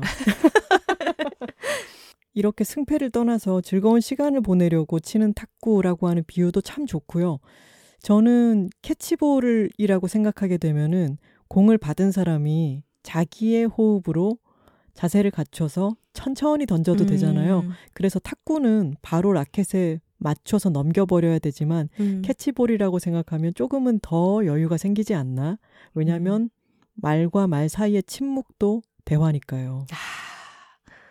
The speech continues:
Speaker 2: 너무 멋있다. 혹시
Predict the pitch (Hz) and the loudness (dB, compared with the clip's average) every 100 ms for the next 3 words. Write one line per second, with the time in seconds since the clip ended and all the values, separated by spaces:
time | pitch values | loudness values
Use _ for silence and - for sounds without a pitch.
0 | - _ - _ - 214 247 208 - _ | -20 _ -20 _ -2 0 2 0 -4 _
1 | 170 180 170 160 _ _ _ _ _ - | -2 -2 -4 -10 _ _ _ _ _ -8
2 | 294 - 262 233 202 | -6 -2 -2 0 0